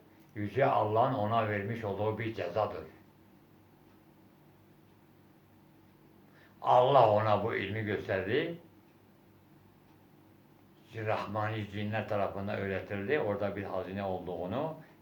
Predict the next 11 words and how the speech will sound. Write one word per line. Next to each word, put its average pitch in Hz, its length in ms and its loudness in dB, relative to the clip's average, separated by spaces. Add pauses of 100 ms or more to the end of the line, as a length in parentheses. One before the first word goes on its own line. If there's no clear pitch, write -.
(100)
ve 101 120 -4
onu 101 320 -4 (640)
dışarıya 95 580 0
verdi. 92 580 -4 (520)
Manaya 92 540 -2
getirdi. 95 680 -4 (880)
Ceza 82 280 -12
aldı. - 260 -16 (1300)
Ve 104 480 -2 (680)
ondan 95 440 -2
sonra 92 520 -4